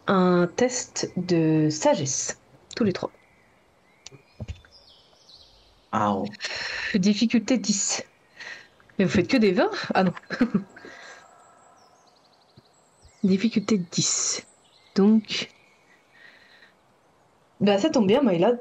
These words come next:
Speaker 1: vu que t'es la dernière de... sur le chemin, t'entends, en fait, euh, par ici, une voix qui crie : « Ah !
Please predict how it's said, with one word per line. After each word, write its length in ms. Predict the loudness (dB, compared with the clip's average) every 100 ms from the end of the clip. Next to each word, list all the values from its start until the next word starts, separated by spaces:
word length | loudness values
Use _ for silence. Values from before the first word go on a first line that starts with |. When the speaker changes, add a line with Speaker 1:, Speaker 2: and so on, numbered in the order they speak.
| -2
Speaker 1:
vu 120 | -4
que 60 | 0
t'es 100 | 0
la 140 | 0
dernière 500 | 2 2 4 4 2 0 -8 -12
de... 640 | -4 0 2 2 0 0 -4 -10 -12
sur 220 | -2 0
le 40 |
chemin, 340 | 0 -2 -2 -6 -14 _ _ _ _ _ _ _ _ _ -20 _ _ _
t'entends, 580 | -2 0 0 2 2 -2 -10 _ _ _ _ _
en 120 | -4
fait, 440 | 0 0 -2 -4 -8 -2
euh, 600 | 2 4 2 2 0 -2 -4 -6 -10 _
par 160 | 0 2
ici, 340 | 0 -2 -4 -10 _ _ _ _ _ _ _ _ _ _ _ _ _ _ _ 0
une 120 | 2
voix 260 | 2 -2 -4 _ _ _ _ _ _ _ _ _ _ _ _ _ -10
qui 100 | -2
crie : « 280 | 0 2 0 -8 _ _ _ _ _ _
Ah ! 720 | 2 4 6 6 6 6 4